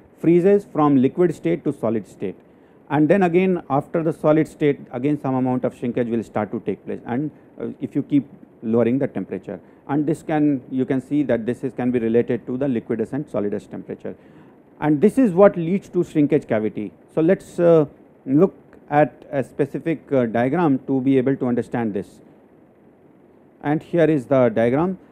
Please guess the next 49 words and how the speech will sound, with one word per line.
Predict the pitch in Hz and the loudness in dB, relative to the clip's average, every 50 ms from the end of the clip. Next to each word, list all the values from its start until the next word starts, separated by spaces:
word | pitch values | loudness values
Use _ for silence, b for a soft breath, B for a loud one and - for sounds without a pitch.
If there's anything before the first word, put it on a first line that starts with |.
| B B B B | B B B B
So, | - 175 170 | -2 2 2
let's | 175 196 190 - | 4 2 2 2
say | 202 196 | 2 2
this | 160 156 147 - | 2 0 0 0
is | 180 165 135 - - - - - _ - 135 | 0 0 -2 -4 -10 -20 -20 -20 _ -12 -6
the | 117 127 | -2 0
liquid | 127 135 131 - 143 139 123 | 0 0 0 2 2 2 2
metal | 120 120 120 110 - 160 190 208 - - - _ - | 2 0 -2 -2 -2 -4 -4 -6 -8 -14 -16 _ -2
initially, | 123 131 123 - - 143 143 160 185 185 - - - _ _ _ _ _ _ | 0 0 0 0 0 0 0 0 -2 -4 -6 -12 -20 _ _ _ _ _ _
and | - 151 156 160 160 151 - - - - _ _ _ _ _ - | -2 0 2 2 0 -2 -6 -12 -20 -20 _ _ _ _ _ -4
once | 131 139 180 220 208 | 0 2 2 2 2
the | 196 202 | 0 0
solidification | - - 170 160 156 147 131 135 175 147 151 160 | 0 2 2 0 0 -2 -4 -6 -6 -4 -6 -6
starts | 143 - - 143 143 135 - | -6 -2 0 0 0 0 -2
to | - 139 | -6 -6
take | 110 - 143 139 - 165 | -2 -2 -2 -2 -2 0
place, | 196 180 143 120 - - - | 0 2 2 0 -2 -6 -8
the | 123 123 123 | -4 -4 -4
heat | 107 113 151 180 185 - | -4 -4 -4 -4 -2 0
is | 175 156 | -2 -2
being | 123 135 156 151 | 0 0 2 2
extracted | 143 - - - 139 123 - - 156 123 | 0 0 -2 -6 -6 -6 -4 -4 -6 -6
from | - 131 127 | -4 -2 -2
the | 131 127 | 0 0
mold | 117 113 117 113 - | 0 0 0 -2 -2
surface. | - 98 90 - 110 95 85 - | -6 -10 -8 -8 -8 -8 -8 -8
So, | - 131 | -8 -6
these | 127 160 175 175 | -4 -4 -2 -2
are | 180 170 | -2 0
the | 156 165 | -2 -2
part | - - 143 143 139 - - | 0 0 0 0 0 -2 -4
which | 127 135 135 - - | -4 -4 -4 -6 -8
will | 139 135 131 127 123 | -8 -4 -2 -2 0
go | 113 127 135 | 2 2 2
down | 131 131 131 131 131 | 2 2 0 0 0
the | 135 | 0
melting | 127 123 117 113 107 - 123 120 107 B B B B B B B | 0 0 -2 -4 -4 -4 -6 -6 -8 B B B B B B B
temperature | - 127 120 - 127 117 - 147 143 147 | -2 -2 0 0 0 -2 0 -2 -4 -4
the | 135 135 - | -4 -8 -8
first. | - - 120 110 95 - - - B B B B B _ | -4 -2 -2 -2 -2 -6 -12 -20 B B B B B _
So, | - 147 | -2 -2
it | - - 131 | -2 -2 -6
starts | - - - 143 147 147 - - | -6 -2 2 2 2 2 0 -2
to, | - 180 214 208 - - - _ _ _ _ _ _ _ _ _ _ _ _ _ - - - - - - - 160 | -2 -2 -2 -2 -6 -12 -20 _ _ _ _ _ _ _ _ _ _ _ _ _ -20 -20 -20 -20 -20 -16 -12 -8
uh, | 143 120 123 120 117 117 | -6 -4 -2 -2 -4 -4
shrink | 113 - - 185 170 175 165 - - - | -6 -4 0 0 0 0 0 -4 -8 -6
and | 139 151 165 160 | -2 0 2 4
also | 151 139 135 - - 196 | 4 2 2 2 -2 -4
solidify, | 185 - 143 135 135 127 123 - 123 107 104 | 0 0 2 2 2 2 2 0 -2 -4 -4